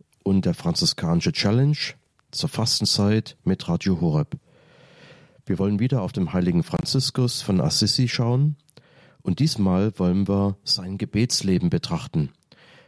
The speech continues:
Wir haben ja alle mehr oder weniger Schwierigkeiten mit dem Gebet und der heilige Franziskus auch. Der musste sich erstmal ja anfreunden mit dem Gedanken, dass Gott unser Gebet ernst nimmt,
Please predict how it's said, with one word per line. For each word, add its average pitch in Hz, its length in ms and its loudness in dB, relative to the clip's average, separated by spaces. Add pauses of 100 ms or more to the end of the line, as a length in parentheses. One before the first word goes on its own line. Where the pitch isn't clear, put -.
(120)
Wir 90 120 0
haben 120 160 4
ja 120 120 0
alle 110 180 0
mehr 101 160 0
oder 110 160 0
weniger 101 560 2 (420)
Schwierigkeiten 110 760 0
mit 90 120 0
dem 95 100 2
Gebet 90 520 0 (160)
und 104 400 0
der 95 100 -2
heilige 120 260 0
Franziskus 113 680 0
auch. 107 240 0
Der - 120 0
musste 117 240 0
sich - 240 -2
erstmal 101 600 0 (500)
ja 98 240 0
anfreunden 143 800 0
mit 175 120 2
dem 87 120 0
Gedanken, 131 640 0 (720)
dass - 380 -2 (200)
Gott 110 220 -2
unser 117 320 0
Gebet 120 420 -2
ernst 143 360 0
nimmt, 76 480 -6